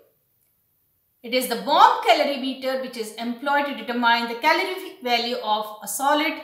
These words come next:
or a non-volatile liquid fuel. I have already described the Baum calorimeter in one of my videos. Please refer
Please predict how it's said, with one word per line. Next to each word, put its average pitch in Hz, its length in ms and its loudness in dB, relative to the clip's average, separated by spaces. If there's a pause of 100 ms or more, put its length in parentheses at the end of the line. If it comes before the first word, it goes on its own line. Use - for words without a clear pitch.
(320)
or 226 240 0
a 220 80 -4
non-volatile 247 880 -2
liquid 185 320 -12
fuel. - 320 -10 (2500)
I 226 120 0
have 247 120 2
already 392 380 8
described 339 640 2
the 262 60 -4
Baum 294 320 0
calorimeter 294 640 -2
in 247 80 -4
one 247 140 2
of 254 240 -4
my 240 160 -2
videos. 190 600 -12
Please 330 400 -2
refer 302 540 2